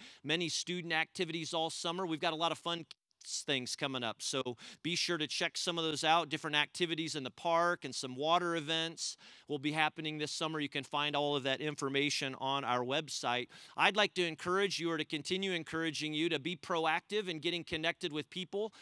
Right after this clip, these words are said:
people that are sitting around you today, but also people maybe that God's put in your life, people in your neighborhood this summer. We've been talking to you about backyard picnics or parties,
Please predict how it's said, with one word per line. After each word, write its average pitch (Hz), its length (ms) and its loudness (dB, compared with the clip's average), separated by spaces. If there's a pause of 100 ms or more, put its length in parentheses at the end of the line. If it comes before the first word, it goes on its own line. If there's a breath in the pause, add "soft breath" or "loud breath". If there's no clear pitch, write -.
(140 loud breath)
people 202 340 2
that 165 120 0
are 156 120 0
sitting 190 420 2
around 170 460 4
you 214 100 -2
today, 202 540 -2 (320 loud breath)
but 165 100 4
also 180 320 4
people 185 380 -2
maybe 175 240 4
that 175 100 -2 (140)
God's 170 180 0
put 185 200 -2
in 175 100 2
your 170 120 -2
life, 170 300 4
people 175 320 -6
in 160 80 -2
your 170 140 0
neighborhood 170 500 2
this 175 140 -2
summer. 185 340 0
We've 160 160 0
been 151 100 -4
talking 165 360 -2
to 160 60 -2
you 165 40 0
about 147 240 2
backyard 160 520 2
picnics 180 540 -6
or 139 80 -2
parties, 175 720 0